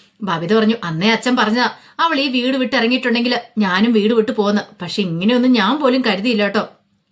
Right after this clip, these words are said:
രാജീവൻ പറഞ്ഞു, "നീ പേടിക്കേണ്ട വൈജ, എന്താന്ന് വെച്ചാൽ നമുക്ക് ചെയ്യാം, നീ ധൈര്യമായിട്ടിരിക്കുക." അപ്പത്തേക്കും വൈജ പറഞ്ഞു, "ഹും,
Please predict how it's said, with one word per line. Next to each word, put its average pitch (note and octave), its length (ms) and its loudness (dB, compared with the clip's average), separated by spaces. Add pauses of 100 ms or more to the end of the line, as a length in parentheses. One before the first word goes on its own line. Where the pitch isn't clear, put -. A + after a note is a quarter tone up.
രാജീവൻ F3 300 -4
പറഞ്ഞു, G#3+ 200 0 (300)
"നീ F#3 180 0
പേടിക്കേണ്ട A3 460 0
വൈജ, G#3+ 240 2 (320)
എന്താന്ന് C4+ 340 0
വെച്ചാൽ B3 140 -2
നമുക്ക് A3 260 4
ചെയ്യാം, A3 360 2 (160)
നീ F3 120 -8
ധൈര്യമായിട്ടിരിക്കുക." A3 800 -2 (920)
അപ്പത്തേക്കും G3 500 -6 (760)
വൈജ F#3+ 240 2
പറഞ്ഞു, G#3+ 280 2
"ഹും, A#3+ 140 2